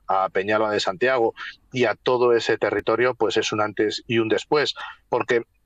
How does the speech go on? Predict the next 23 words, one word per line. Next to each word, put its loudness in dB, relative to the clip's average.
esto -2
además 0
lo 2
estamos -2
uniendo 0
a 2
una 0
estrategia -2
que -2
estamos -2
llevando -2
desde -2
el 0
Ayuntamiento -2
de 0
Ponferrada -2
de -2
treinta -2
megas -2
para -2
el -4
medio 0
rural, -2